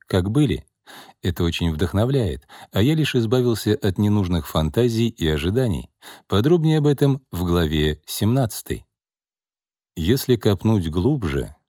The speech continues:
обычно выясняется, что проецируешь отношения с родителями на партнера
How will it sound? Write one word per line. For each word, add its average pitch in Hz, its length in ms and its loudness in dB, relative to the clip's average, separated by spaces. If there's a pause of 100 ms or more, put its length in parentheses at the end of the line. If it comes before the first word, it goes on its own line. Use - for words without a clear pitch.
(500)
обычно 80 440 0
выясняется, 87 760 0
что 98 260 -2
проецируешь 104 800 0
отношения 101 680 0
с - 80 -8
родителями 92 560 0
на 90 120 0
партнера 87 720 0